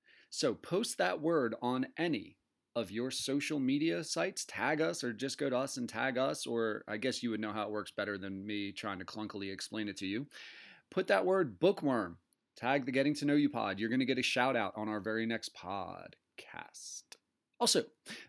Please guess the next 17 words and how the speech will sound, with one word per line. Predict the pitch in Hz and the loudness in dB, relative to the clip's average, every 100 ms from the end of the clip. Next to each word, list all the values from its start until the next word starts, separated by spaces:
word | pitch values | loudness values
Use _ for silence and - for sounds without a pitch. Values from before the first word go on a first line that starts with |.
| - | 0
don't | 208 | 2
forget | 202 196 | 4 4
to | 175 | 4
subscribe, | 160 - 160 185 135 | 0 0 2 4 4
rate, | 123 165 165 | 4 0 4
review | 151 127 202 156 | 2 2 -2 0
the | 110 | 0
Getting | 110 107 101 | 2 2 0
to | 104 | -4
Know | 101 | -4
You | 104 | -6
pod. | 107 113 147 | -2 -2 0
We're | 143 131 | 0 0
on | 101 - | -2 -4
Apple, | 101 104 135 139 | -4 -2 -2 -2
Spotify, | - - 104 - 131 135 135 | -6 -2 -2 -2 -2 0 0
or | 139 135 123 113 | 2 2 2 -2